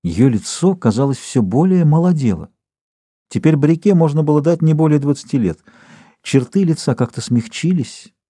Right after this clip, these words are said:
стали нежнее. Лоре на цыпочках подошёл к кровати, нагнулся,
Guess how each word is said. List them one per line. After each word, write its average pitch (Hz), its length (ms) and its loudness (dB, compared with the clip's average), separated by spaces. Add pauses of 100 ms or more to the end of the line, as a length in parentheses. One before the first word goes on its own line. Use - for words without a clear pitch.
стали 123 340 0
нежнее. 120 580 0 (1000)
Лоре 110 300 2
на 127 140 2
цыпочках 135 500 -4
подошёл 113 400 0
к - 60 -20
кровати, 123 500 -2
нагнулся, 101 720 -2